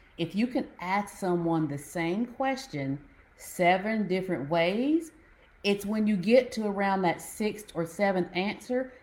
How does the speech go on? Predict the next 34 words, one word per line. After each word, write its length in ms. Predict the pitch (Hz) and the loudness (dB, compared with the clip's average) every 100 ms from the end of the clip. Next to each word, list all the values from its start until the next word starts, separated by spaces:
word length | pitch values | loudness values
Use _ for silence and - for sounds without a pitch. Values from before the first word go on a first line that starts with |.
| _ | _
that 180 | 185 185 | -2 0
you 160 | 185 170 | -2 -2
really 480 | 170 214 220 208 | -2 -2 0 0
discover 680 | 180 165 160 - 180 170 170 | 0 -2 -4 -4 -2 0 -2
what 520 | 147 160 165 - 143 | -2 -2 -2 -4 -8
the 80 | 151 | -6
real 460 | 143 160 156 147 147 - _ _ _ - | 0 2 2 0 -6 -14 _ _ _ -6
issue 480 | 156 143 147 135 135 - _ _ _ _ | -6 -4 -6 -6 -6 -12 _ _ _ _
is. 480 | 147 127 - - - - _ _ _ _ _ _ _ _ - | -10 -8 -10 -18 -20 -20 _ _ _ _ _ _ _ _ -20
So 180 | - 165 | -8 -8
Sally 400 | 160 208 269 254 | 0 4 6 4
thinks 240 | 220 190 | 2 -4
she's 160 | - 185 | -6 -4
tired 320 | - 180 165 | 2 4 4
of 80 | 147 | 0
this 160 | 156 147 | -4 -2
boss. 420 | 185 185 151 156 - - | 2 4 4 0 -8 -8
He 120 | 196 | -4
just 200 | 175 160 | -2 -2
really 340 | 156 233 254 - | 2 2 4 2
irks 240 | 170 170 | 0 0
her. 140 | 165 156 | -4 -4
She's 220 | 160 160 | -4 -6
tired 300 | 214 226 240 | 0 2 2
of 80 | 196 | 0
the 60 | |
job. 320 | 175 185 180 180 | -2 0 0 -2
Well, 80 | |
what 220 | 202 359 240 | -2 -2 -2
really 280 | 294 294 | -2 -2
is 100 | 240 | -2
under 220 | 220 202 185 | -4 -6 -6
the 80 | |
desire? 560 | 175 185 180 151 131 135 | -4 -2 -2 -4 -6 -12